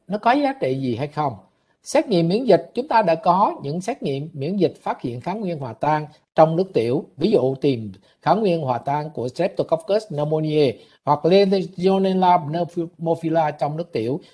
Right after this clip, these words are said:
Nhưng mà những xét nghiệm này qua kinh nghiệm thực hiện,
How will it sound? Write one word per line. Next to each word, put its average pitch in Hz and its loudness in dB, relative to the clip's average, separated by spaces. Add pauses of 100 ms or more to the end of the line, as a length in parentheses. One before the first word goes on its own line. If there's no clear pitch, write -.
(200)
Nhưng 233 4
mà 156 6 (160)
những 160 -2
xét 226 0
nghiệm 135 -4
này 123 -2 (260)
qua 170 4
kinh 165 -2
nghiệm 117 -6
thực 127 -6
hiện, 110 -6